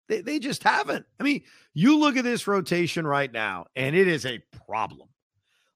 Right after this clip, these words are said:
Lucchesi's made three starts. Who knows what to expect? Tylor Megill is the definition of a back-of-the-rotation arm. He is. Eh,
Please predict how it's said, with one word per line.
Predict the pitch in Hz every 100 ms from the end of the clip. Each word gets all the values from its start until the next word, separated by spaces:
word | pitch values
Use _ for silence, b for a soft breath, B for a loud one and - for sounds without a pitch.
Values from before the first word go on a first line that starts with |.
| _ 160
Lucchesi's | 165 208 254 - 233 185
made | 202 180
three | - - 170
starts. | - 160 147 143 -
Who | 151
knows | 131 110
what | 117
to | 101 101
expect? | - - 76 - _ _ _ _
Tylor | - 254 294 285
Megill | 247 185 190 180
is |
the | 117 127
definition | - 165 175 170 147 131 147
of | 123
a |
back-of-the-rotation | 101 123 120 131 120 110 104 107 92 80
arm. | 69 - _ _ _ _ _
He | 226 311
is. | 349 262 - - _ -
Eh, | 135 -